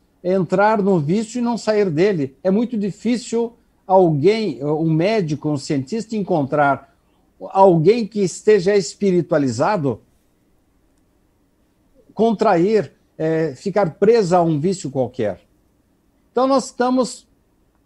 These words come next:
segundo essa sequência te-, de temporal que o doutor Marcelo nos trouxe,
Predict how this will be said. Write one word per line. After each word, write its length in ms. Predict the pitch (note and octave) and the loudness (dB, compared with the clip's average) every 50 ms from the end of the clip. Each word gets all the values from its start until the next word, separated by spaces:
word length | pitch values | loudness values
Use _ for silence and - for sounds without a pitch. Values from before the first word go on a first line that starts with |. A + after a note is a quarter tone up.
| _ _ | _ _
segundo 720 | _ _ - - F3 C#3+ E3+ F#3+ G3 F#3+ E3+ E3+ E3 D#3+ D3+ | _ _ -4 -2 -2 0 0 0 0 0 0 0 0 0 0
essa 340 | C#3+ D3 D3+ C#3+ - D#3 C#3 | 0 -2 -4 -4 -4 -8 -8
sequência 880 | C3 - D#3 C#3 - - D3 C#3+ C#3 C3 - - C#3+ C3+ B2+ B2 - _ _ _ _ _ _ _ _ _ _ _ _ _ _ _ _ _ _ _ _ _ _ _ _ _ | -6 -6 -6 -6 -4 -4 -4 -4 -4 -6 -6 -4 -4 -2 -2 -2 -4 _ _ _ _ _ _ _ _ _ _ _ _ _ _ _ _ _ _ _ _ _ _ _ _ _
te-, 240 | - F3+ F3+ F3 - | 2 2 2 2 2
de 220 | C#3 C3+ D3+ D#3 C#3 - _ _ _ | -2 -2 -2 -2 -4 -6 _ _ _
temporal 800 | - G3+ G#3 F#3+ G3 - F#3 D#3 C#3+ C#3 D3+ F3 F3+ E3 D3+ C3+ | 0 0 0 0 0 0 2 2 4 2 2 2 2 2 0 0
que 120 | - D3+ | -2 -4
o 20 | |
doutor 320 | B2+ C3+ C3+ - - C#3 B2+ | -2 -2 -2 -2 -4 -6 -4
Marcelo 420 | A2+ B2+ A#2+ A2+ - C#3 B2+ A#2 A#2 | -4 -6 -8 -6 -4 -6 -6 -4 -4
nos 240 | A#2 A2+ G#2+ - | -8 -8 -10 -12
trouxe, 680 | - - D3+ F#3 A3 A#3 G#3 - - - - B2 G#2 F#2 | -12 -6 -2 -2 0 -2 -2 -6 -12 -8 -6 -6 -6 -6